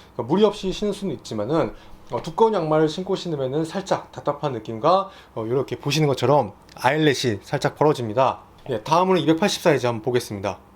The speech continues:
네, 지금 보시는 게 이백팔십 사이즈를 신은 모습인데요. 어, 보시는 것과 같이 이제야 좀 정 사이즈를 신은 모습입니다.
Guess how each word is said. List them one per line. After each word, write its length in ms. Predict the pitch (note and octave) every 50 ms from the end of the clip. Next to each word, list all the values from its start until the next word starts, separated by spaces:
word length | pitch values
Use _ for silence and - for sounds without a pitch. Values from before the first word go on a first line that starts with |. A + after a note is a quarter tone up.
| - - - - - - - - - - - - - - - - -
네, 200 | D3 D3+ C#3 B2
지금 420 | - - F3 F3 G#3 G3+ G3+ G3 F#3
보시는 380 | F3+ E3+ D#3+ F#3+ F3+ E3+ E3
게 100 | F#3+ F3+
이백팔십 580 | D3+ C#3+ D3+ F#3+ F#3+ G#3+ G#3+ G#3 G#3 - G3+ -
사이즈를 500 | G3+ F#3+ F3+ F3 D#3+ F3+ E3+ E3+ E3+ E3
신은 260 | - G3+ G3+ F#3+ D#3+
모습인데요. 680 | B2+ B2 - C#3 C3 A#2 A#2 C3 E3 F#3 D#3+ A2+ - - - - - - - - -
어, 180 | C3 B2 -
보시는 420 | - E3+ F#3+ F#3+ - A#3 A3+ A3 A3
것과 200 | A3 A3 G#3+ G3
같이 440 | F3 D#3+ E3 - - F#3+ F#3 F3+ D#3
이제야 460 | C#3+ C#3 F3+ E3 D#3 C3 A2 G#2 -
좀 160 | - B2+ A2+ -
정 180 | - C#3+ C#3 C#3
사이즈를 420 | C3+ F#3 E3+ D3+ B2+ C3 C3+ E3 D#3+
신은 200 | - F#3+ F#3+ F3+
모습입니다. 720 | D#3 D3 - D3 C3 A#2 G#2+ G#2+ A#2+ C#3 B2+ G#2+ -